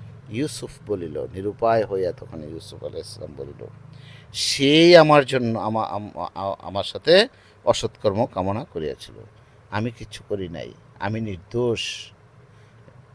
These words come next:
নবী বলতেছে, "আমি নির্দোষ, আমি কিছুই করি নাই।" সেই রমণী আমাকে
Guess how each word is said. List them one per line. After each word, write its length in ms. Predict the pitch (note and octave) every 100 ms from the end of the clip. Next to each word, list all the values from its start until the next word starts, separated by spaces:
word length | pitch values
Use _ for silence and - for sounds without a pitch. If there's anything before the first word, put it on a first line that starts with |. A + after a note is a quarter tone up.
| _ F#2+
নবী 160 | G#2+
বলতেছে, 400 | A#2+ B2 A#2+ -
"আমি 240 | B2+ C3 C3+
নির্দোষ, 500 | C3 A#2+ A#2 C3+ B2+
আমি 140 | B2+
কিছুই 380 | A#2 B2 - D3+ -
করি 160 | - -
নাই।" 120 | - - - - _ _ - - - _
সেই 300 | - - B2+
রমণী 480 | B2+ B2 A#2 G#2+ F2 - _ _ _ _ _ _
আমাকে 580 | - G2+ A2 G#2 G2+ F2+